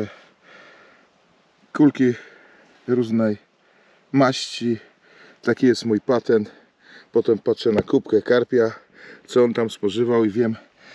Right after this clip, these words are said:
co mu zasmakowało. Także zawsze, zawsze mieszam te, e, trzy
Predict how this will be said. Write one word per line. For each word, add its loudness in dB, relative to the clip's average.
co 0
mu 2
zasmakowało. 0
Także -6
zawsze, -2
zawsze -2
mieszam -2
te, -2
e, 0
trzy -4